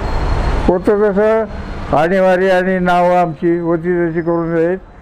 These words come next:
मी जुने उतारे काढलेले आहेत, जुन्या उतार्याप्रमाणे आमचे सर्व उतारे तयार करून द्यावेत त्यांनी. ते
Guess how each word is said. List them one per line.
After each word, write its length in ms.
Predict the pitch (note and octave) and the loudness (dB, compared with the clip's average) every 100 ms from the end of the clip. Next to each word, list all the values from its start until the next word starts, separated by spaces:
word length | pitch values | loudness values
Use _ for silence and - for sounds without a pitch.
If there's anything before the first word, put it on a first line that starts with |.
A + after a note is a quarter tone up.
| - - | -14 -6
मी 140 | D#3 | -2
जुने 280 | D3+ E3+ F3+ | 2 2 0
उतारे 400 | F3+ E3 F3 F3 | -2 0 0 0
काढलेले 480 | E3 E3+ E3 E3 E3+ | 0 0 2 0 0
आहेत, 100 | G3 - - - - - | -2 -6 -18 -20 -12 -2
जुन्या 280 | E3 E3+ F3+ | 0 2 0
उतार्याप्रमाणे 840 | E3 E3+ E3+ E3+ E3 E3 E3+ E3+ | 0 0 2 2 0 -2 0 0
आमचे 440 | E3+ D#3 F3+ F3+ G3+ - - - - - - - | 0 0 -2 -2 -2 -8 -20 -20 -20 -18 -18 -4
सर्व 360 | F3+ F3 F3+ E3+ | 0 2 2 0
उतारे 460 | E3 E3+ E3+ E3 E3+ | 0 2 2 0 0
तयार 220 | D#3+ D#3 | 0 0
करून 320 | D#3 D#3+ D#3+ | 0 -2 0
द्यावेत 300 | D#3 D#3+ D#3+ | 2 2 0
त्यांनी. 460 | C3+ D#3 D3+ E3+ G3+ - - - - - - - - - - | 0 -2 -2 -4 -4 -8 -18 -16 -16 -14 -14 -12 -8 -6 -2
ते 100 | - | 0